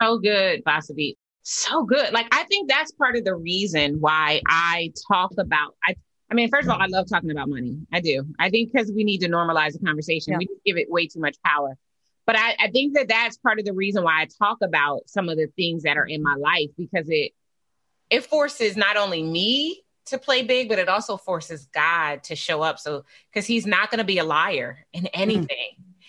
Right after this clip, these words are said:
Speaker 1: And if I put it out, if I keep it to myself and it doesn't come true, but if I put it out there and I put it on him and it doesn't come true, then it's like, he's not about to lose his track <laughs> record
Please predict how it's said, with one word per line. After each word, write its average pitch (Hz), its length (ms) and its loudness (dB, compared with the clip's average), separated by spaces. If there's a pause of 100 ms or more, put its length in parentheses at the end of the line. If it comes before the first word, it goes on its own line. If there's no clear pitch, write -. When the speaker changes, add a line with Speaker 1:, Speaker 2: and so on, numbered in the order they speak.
(180)
Speaker 1:
And 214 140 2
if 214 80 0
I 254 140 4
put 403 200 0
it 254 80 4
out, 202 200 2
if 220 100 2
I 285 100 4
keep 349 180 -2
it 320 100 -2
to 294 80 2
myself 247 420 0
and 269 80 2
it 262 80 2
doesn't 269 260 0
come 277 160 0
true, 302 340 -2 (1000)
but 214 80 2
if 214 100 0
I 240 100 4
put 320 160 -4
it 226 120 2
out 233 220 2
there 277 340 2
and 220 120 2
I 220 60 2
put 262 220 0
it 254 120 2
on 180 160 0
him 311 520 0
and 277 140 2
it 302 120 -2
doesn't 320 260 0
come 339 200 0
true, 403 260 -4 (440)
then 226 140 0
it's 220 140 -4
like, 220 320 -2 (720)
he's 415 180 0 (140)
not 415 80 0
about 269 300 2
to 208 560 0
lose 269 240 -2
his 262 140 0
track 233 300 2
<laughs> - 40 -10
record 165 500 0